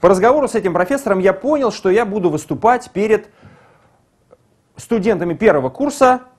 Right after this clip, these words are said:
которые учатся на ветери-, ветеринаров. Итак, выхожу я к этим студентам, говорю: «Здравствуйте».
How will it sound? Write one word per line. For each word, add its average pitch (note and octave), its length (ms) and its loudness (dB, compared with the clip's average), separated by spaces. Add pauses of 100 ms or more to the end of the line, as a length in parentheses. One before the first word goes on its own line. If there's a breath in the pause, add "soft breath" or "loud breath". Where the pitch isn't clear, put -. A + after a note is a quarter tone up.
(140)
которые E3 400 2
учатся A3 580 0
на G3 460 0
ветери-, E3+ 420 -4
ветеринаров. E3 720 -4 (1600 soft breath)
Итак, - 220 0
выхожу E3+ 360 2
я B2+ 120 0
к - 60 -10
этим A2 160 -10
студентам, F3 460 -2
говорю: B2 140 -4
«Здравствуйте». G#3 720 0